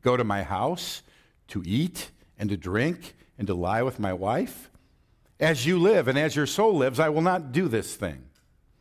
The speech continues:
Then David said to Uriah, "Remain here today also, and tomorrow I will send you back." So U-,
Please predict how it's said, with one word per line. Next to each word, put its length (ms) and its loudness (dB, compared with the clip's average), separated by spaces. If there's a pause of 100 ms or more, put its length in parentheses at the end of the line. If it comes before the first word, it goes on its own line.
(640)
Then 160 2
David 300 0
said 220 -2
to 100 -6
Uriah, 440 -2
"Remain 380 0
here 180 0
today 360 -2
also, 440 -4
and 140 -4
tomorrow 480 0
I 140 -2
will 100 -6
send 260 -6
you 80 -4
back." 400 -6 (300)
So 160 0
U-, 220 -2